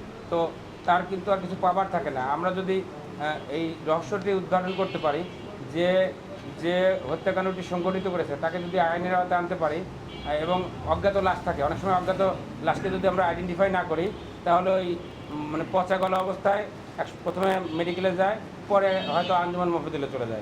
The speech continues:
আমরা যখন লাশটির আইডেন্টিটি শনাক্ত করি, আইডি-, আহ, আহ, তারপর হচ্ছে আমরা যখন, আম, রহস্য উদ্ঘাটন করি, এখানে দুটি সান্ত্বনার বিষয় আছে। একটি হচ্ছে যে ভিকটিমের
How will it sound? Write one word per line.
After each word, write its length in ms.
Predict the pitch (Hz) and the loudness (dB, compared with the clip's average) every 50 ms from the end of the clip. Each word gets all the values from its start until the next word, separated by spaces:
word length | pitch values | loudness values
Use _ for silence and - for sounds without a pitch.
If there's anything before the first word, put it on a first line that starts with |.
| 101 | -4
আমরা 220 | 131 143 156 175 180 | -2 -2 0 2 2
যখন 240 | 180 180 180 180 165 | 2 2 0 2 2
লাশটির 400 | 160 165 160 160 - - 185 180 | 2 0 0 0 -4 -4 0 2
আইডেন্টিটি 420 | 160 151 139 160 170 165 175 170 165 - - - - | 2 2 0 -2 -4 -4 -4 -6 -6 -8 -10 -8 -4
শনাক্ত 320 | 156 165 160 - - 185 | -2 -2 -2 -2 -2 -4
করি, 280 | 170 180 180 180 190 190 - - - - - - - | -2 0 0 0 0 -4 -4 -8 -14 -14 -10 -4 -2
আইডি-, 280 | 139 143 156 165 165 | -2 0 0 0 -2
আহ, 180 | 160 156 151 156 | -2 -2 -2 -2
আহ, 200 | 151 143 143 143 139 | 0 0 0 0 2
তারপর 260 | 160 156 156 - 165 | 0 0 2 0 0
হচ্ছে 200 | 170 165 170 175 | 0 0 0 0
আমরা 200 | 165 170 170 170 | 0 0 0 0
যখন, 300 | 165 165 160 175 175 170 160 - - - - - - - | 0 -2 -2 -2 -4 -4 -6 -8 -12 -12 -12 -12 -8 -4
আম, 260 | 139 139 143 139 147 151 143 143 139 | -2 -2 -2 -2 -2 -2 0 0 2
রহস্য 260 | 139 156 156 - 190 | 0 0 0 -2 -4
উদ্ঘাটন 320 | 190 170 180 180 185 180 170 | -2 2 2 2 2 0 0
করি, 200 | 185 180 180 190 185 - - - - | 0 0 0 -2 -4 -8 -10 -8 -6
এখানে 180 | 170 175 196 190 | -4 -2 -2 -2
দুটি 220 | 175 202 202 214 | -2 -2 -2 -2
সান্ত্বনার 400 | 190 190 196 190 185 196 190 180 | -2 -2 -2 -2 0 0 0 0
বিষয় 240 | 175 165 151 160 156 | -2 0 0 2 0
আছে। 160 | 135 110 131 | 0 0 -2
একটি 220 | 123 131 - - 180 | -4 -4 -4 -4 -4
হচ্ছে 220 | 180 180 190 185 | -4 -4 -4 -2
যে 160 | 185 190 190 185 - - - - - 139 | 0 0 -2 -2 -4 -10 -12 -12 -8 -4
ভিকটিমের 320 | 143 160 160 - 190 196 | -4 -4 -2 -2 -2 -2